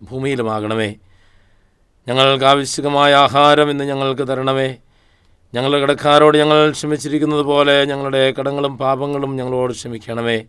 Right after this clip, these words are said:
ഞങ്ങൾ പ്രലോഭനത്തിൽ വീഴാനിടയാകരുതേ. ദുഷ്ടാരൂപിയിൽ നിന്ന് ഞങ്ങളെ രക്ഷിക്കണമേ. എന്തുകൊണ്ടെന്നാൽ രാജ്യവും ശക്തിയും മഹത്വവും എന്നേക്കും അങ്ങയുടേതാകുന്നു. ആമേൻ. നന്മ നിറഞ്ഞ മറിയമേ, സ്വസ്തി.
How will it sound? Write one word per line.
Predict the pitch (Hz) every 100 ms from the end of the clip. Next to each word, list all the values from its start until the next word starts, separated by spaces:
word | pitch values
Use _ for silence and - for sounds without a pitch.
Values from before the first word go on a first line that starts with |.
| _ _ _ _ _ _ _ _ _
ഞങ്ങൾ | 113 127
പ്രലോഭനത്തിൽ | 123 131 131 120 139 131 143
വീഴാനിടയാകരുതേ. | 135 135 135 131 139 139 139 139 139 139 - _ _ _ _
ദുഷ്ടാരൂപിയിൽ | 123 - 147 147 147 151 151
നിന്ന് | 151
ഞങ്ങളെ | 151 151 151
രക്ഷിക്കണമേ. | 147 139 - 131 120 107 101 - _ _ _ _ _
എന്തുകൊണ്ടെന്നാൽ | 131 135 135 127 120 110 107 _ _ _ _ _ 113
രാജ്യവും | 131 127 143 143
ശക്തിയും | 135 143 - 151 147 151
മഹത്വവും | 135 143 123 135 127 131 - _ _ _
എന്നേക്കും | 131 135 139 135 139
അങ്ങയുടേതാകുന്നു. | 135 139 139 135 131 123 123 123 120 123 - _
ആമേൻ. | 120 113 85 82 - - - _ _ _ _ _ -
നന്മ | 120 139 143
നിറഞ്ഞ | 143 143 147
മറിയമേ, | 143 147 147 147 147 143
സ്വസ്തി. | - 143 - 151 156